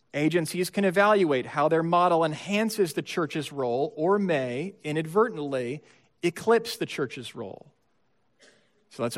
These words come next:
ownership, that's evaluation, and dreaming.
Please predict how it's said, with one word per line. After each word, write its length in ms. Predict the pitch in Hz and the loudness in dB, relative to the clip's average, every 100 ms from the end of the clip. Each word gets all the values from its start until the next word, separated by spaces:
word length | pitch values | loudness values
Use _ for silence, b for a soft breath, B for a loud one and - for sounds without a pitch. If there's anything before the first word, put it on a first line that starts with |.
| - | -4
ownership, 640 | 156 170 175 - 185 190 - _ _ _ _ _ _ | 0 0 -2 0 -2 -2 -10 _ _ _ _ _ _
that's 140 | - 139 | -6 -4
evaluation, 1000 | 110 135 143 131 135 165 165 196 214 - _ _ _ - _ _ _ _ _ _ _ _ - | 2 4 4 4 2 2 0 -4 -6 -10 _ _ _ -20 _ _ _ _ _ _ _ _ -8
and 280 | 139 143 135 | -2 -2 -2
dreaming. 560 | 139 147 147 117 107 | -2 -2 -2 -4 -8